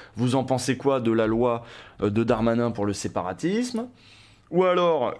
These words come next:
covid confinement, voilà, covid confinement, ça me paraît être les trois options, euh, les plus, euh, les plus probables, les, les, voilà, les trois questions les plus évidentes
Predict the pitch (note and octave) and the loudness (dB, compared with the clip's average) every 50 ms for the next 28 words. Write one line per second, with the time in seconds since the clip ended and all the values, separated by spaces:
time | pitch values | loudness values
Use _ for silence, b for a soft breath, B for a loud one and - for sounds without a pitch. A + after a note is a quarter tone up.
0 | - - - G#3 G3+ F3+ F#3 G#3 G3 E3+ D#3+ F3 F3+ E3+ F3 - E3 D#3 D3 C3+ | -4 0 2 2 2 4 2 2 0 0 0 0 0 0 2 2 2 2 2 2
1 | C3 B2+ C3 C#3+ D3 - - - - A2+ A2+ A2 G#2 G#2+ G#2+ - - D3 C3+ C3+ | 2 2 0 -2 -2 -6 -8 -6 -2 0 2 2 2 0 0 0 0 0 0 2
2 | C#3+ C#3+ C#3 C3+ A#2+ F#2+ - - - - - - _ _ - - - - - - | 0 0 2 0 0 0 -4 -10 -16 -20 -20 -20 _ _ -6 -6 -6 -6 -4 -2
3 | - - - - - - - - C3 B2 B2 - B2 A#2+ A2+ A2+ A#2 B2+ C#3 B | -2 -2 -2 -6 -12 -12 -8 -4 -2 -2 -2 0 0 0 2 2 2 0 0 B
4 | B B B B - C3+ B2+ B2+ C3+ C#3+ C#3 D#3 D#3+ D3+ - - C3 B2 B2+ - | B B B B -2 0 0 0 0 0 0 0 0 0 0 -2 -4 -2 -2 -2
5 | - D3+ D#3 D3 B2+ C#3+ C3 B2 - - - C#3+ D3 D#3 D#3+ D#3+ E3 - B B | -2 0 0 0 0 -2 -2 -2 -2 -2 0 0 0 0 -2 -4 -6 -8 B B
6 | B B B B B - A2 A2+ A#2 A2+ A#2 A#2 B2 B2 B2 A#2+ - C#3 D3+ D#3 | B B B B B -2 -2 0 0 2 0 0 0 -2 -4 -4 -4 -2 -2 0
7 | E3 E3 D#3+ D3 B2+ B2 A#2 A2+ A2+ A2+ A2+ A2 G#2+ A2 A2 A2 G#2+ G#2+ G#2+ G#2+ | 0 0 0 0 0 0 0 0 0 0 0 0 0 0 0 0 0 0 0 0
8 | G#2+ G#2 G#2 G#2 G#2 G#2 G#2+ G#2 - C#3+ C3+ - - A#2+ A#2+ G#2 G#2+ G2+ G2+ A#2 | 0 0 0 0 0 -2 -2 -4 -4 -8 -8 -4 -4 -2 -2 0 0 -2 -2 -2
9 | A2 A2 G#2 G2 F#2+ F#2+ F#2+ F#2+ F#2+ F#2 F#2 F#2 F#2 F#2+ F#2 F2+ F2 F2+ E2+ D#2 | -2 -2 0 0 0 0 0 0 0 0 0 0 0 -2 -2 -2 -2 -2 -2 -2
10 | D#2+ E2+ E2+ - - A#2 A2 - A2 G#2 - - - B2 A#2 G#2+ F#2+ - - G#2 | -4 -4 -6 -2 -4 -4 -2 -2 -4 -4 -4 -4 -4 -2 -2 -2 -4 -6 -6 -4
11 | G2+ G2+ G2 G2 G2 A#2+ B2 A#2 A#2+ A#2 A2 A2+ A2 A2+ B2+ C3+ - - | -4 -2 -2 -2 -2 -2 0 0 0 0 0 0 0 -2 -4 -4 -6 -12